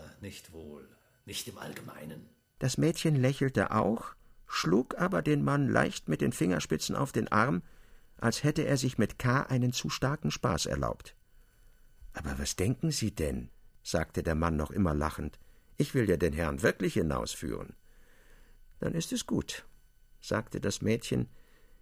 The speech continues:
Speaker 2: indem sie ihren zierlichen Kopf für einen Augenblick neigte.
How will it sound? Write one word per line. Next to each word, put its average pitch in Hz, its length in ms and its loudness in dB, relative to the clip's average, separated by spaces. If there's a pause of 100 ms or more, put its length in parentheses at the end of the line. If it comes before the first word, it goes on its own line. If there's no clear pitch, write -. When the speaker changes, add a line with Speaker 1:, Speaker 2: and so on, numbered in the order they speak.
(160)
Speaker 2:
indem 110 340 2
sie 127 120 0
ihren 113 300 2
zierlichen 139 540 2
Kopf - 280 -2
für - 180 -2
einen 110 300 0
Augenblick 139 520 2
neigte. 78 520 0